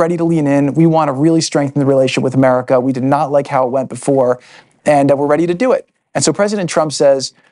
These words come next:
"Who should my team deal with?" And he says, "Deal with my son, the Deputy Crown Prince Mohammed bin Salman." So then he says, "Let him deal with Jared." And the reason why he chose me for it is he knew the other guys weren't believers and they'd probably sabotage.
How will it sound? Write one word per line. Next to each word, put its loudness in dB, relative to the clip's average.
"Who 4
should -4
my 0
team -2
deal 2
with?" -10
And 4
he 2
says, 0
"Deal 4
with -4
my 0
son, -2
the -2
Deputy -2
Crown -2
Prince -6
Mohammed -4
bin -2
Salman." -6
So 0
then 0
he 2
says, 0
"Let 0
him -2
deal 0
with -8
Jared." -8
And 0
the 2
reason 2
why 0
he -4
chose 0
me 2
for 0
it -2
is -10
he -2
knew 2
the 2
other -2
guys -2
weren't 0
believers 0
and 0
they'd -2
probably -2
sabotage. -2